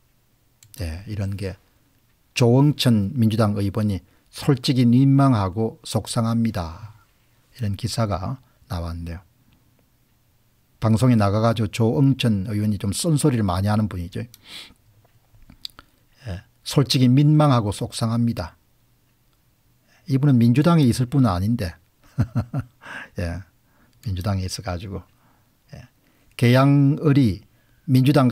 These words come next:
텃밭으로 분류된 지역이고 그리고 경쟁자인 국민의힘의 윤형선 후보의 진지도가 낮은데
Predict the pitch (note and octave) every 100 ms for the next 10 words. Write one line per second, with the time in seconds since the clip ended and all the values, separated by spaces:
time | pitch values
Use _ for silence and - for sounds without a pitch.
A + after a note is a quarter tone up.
0 | - F#3 - - F3 - C3 A#2 G#2 G#2+
1 | G#2+ F#2+ - G2+ F2+ E2+ F2+ - C#3 _
2 | _ _ _ - A#2+ G#2+ - A#2 A#2 C3+
3 | C#3+ B2+ A#2 A2 C#3+ - _ _ - -
4 | C3 B2 A#2 A2 G2+ A#2+ C3 B2+ A#2 B2
5 | - B2 A#2 A2+ G#2 F#2+ D3+ C#3+ B2 B2+
6 | F#2+ F2+ F2 G2+ G#2 E2+